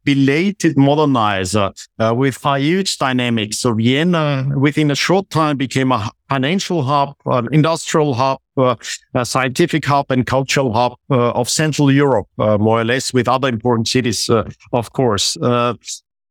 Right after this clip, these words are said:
Menger came more from the, the Polish realm of Europe. Uh, he, he was born in what is now Poland and then moved through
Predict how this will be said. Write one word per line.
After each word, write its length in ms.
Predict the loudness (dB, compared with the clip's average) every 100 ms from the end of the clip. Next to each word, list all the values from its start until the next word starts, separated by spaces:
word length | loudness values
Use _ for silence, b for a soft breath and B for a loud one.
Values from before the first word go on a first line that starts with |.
| _ 2
Menger 640 | 2 4 2 0 -2 -6 -4
came 220 | 0 2
more 240 | 2 0 -2
from 280 | 0 2
the, 160 | 2 0 -2
the 100 | -6
Polish 640 | 0 2 2 0 -2 -2
realm 640 | 0 2 2 2 0 -2 -4 -4
of 160 | 0
Europe. 420 | 2 2 2 -2 -4 _ -4
Uh, 580 | 0 2 2 0 -2 -4 _ -6 0 2
he, 160 | 2
he 200 | 0 0
was 180 | 0 -2
born 260 | 0 2 2
in 120 | 0
what 160 | 0
is 120 | -2 0
now 200 | 0 0
Poland 580 | 0 2 2 2 0
and 140 | 0 0
then 160 | 2
moved 200 | 2 0
through 360 | 0 0 0 -2